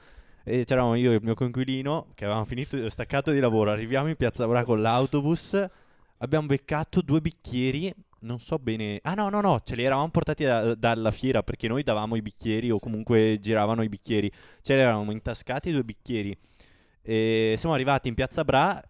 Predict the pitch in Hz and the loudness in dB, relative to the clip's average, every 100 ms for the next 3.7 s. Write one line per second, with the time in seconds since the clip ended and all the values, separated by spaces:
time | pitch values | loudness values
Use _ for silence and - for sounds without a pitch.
0 | _ - 139 175 139 139 143 151 139 120 | _ -10 -4 -2 0 0 -4 -2 0 0
1 | 127 - 135 - 147 - - 135 151 170 | -2 -6 -12 -8 -10 -10 -6 -6 -4 -10
2 | - - - 190 156 139 135 160 123 101 | -14 -16 -8 -8 -4 -4 -4 -4 -4 -6
3 | - 117 101 117 147 - 196 | -4 -2 -2 -6 -10 -4 -4